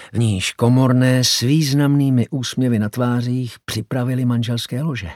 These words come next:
Přítmí, panující v komnatě ozářené jen několika svícemi,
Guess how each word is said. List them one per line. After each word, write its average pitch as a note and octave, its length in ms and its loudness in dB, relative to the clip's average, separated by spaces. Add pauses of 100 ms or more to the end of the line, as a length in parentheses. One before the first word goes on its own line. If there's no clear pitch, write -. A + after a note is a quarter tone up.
(1000)
Přítmí, D#2+ 720 -4
panující F#2+ 600 -6
v - 60 -14
komnatě G2+ 480 -4
ozářené G2+ 680 0
jen F#2 160 -4
několika G2+ 540 -4
svícemi, G#2 500 -2